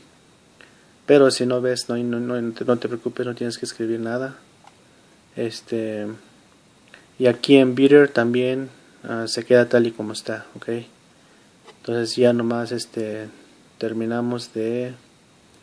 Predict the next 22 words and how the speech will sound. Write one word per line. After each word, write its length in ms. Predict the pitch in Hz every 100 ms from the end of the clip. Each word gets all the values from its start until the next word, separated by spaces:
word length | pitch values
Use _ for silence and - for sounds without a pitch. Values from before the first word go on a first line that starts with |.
| - - - - _ _ _ -
de 160 | 120 117
escribir, 520 | 113 - 113 120 127
este, 640 | 123 123 - 131 123 117
todo 280 | 113 123 123
lo 140 | 120
que 80 | 120
teníamos 420 | 113 110 113 117
que 80 | -
escribir. 520 | 120 117 117 131 165 - _ _ _ _ - _ _ _ - -
Y 280 | 147 156 165
aquí 380 | 123 - 143 147
en 200 | 135 131
A 280 | 131 131
P 200 | - 139
N 180 | 131 131 120
type 460 | 131 139 151 - - -
o 120 | 117
tipo 380 | 107 127 - 131
de 140 | 120
A 120 | - 120
P 280 | - 117
N, 260 | 120 131 147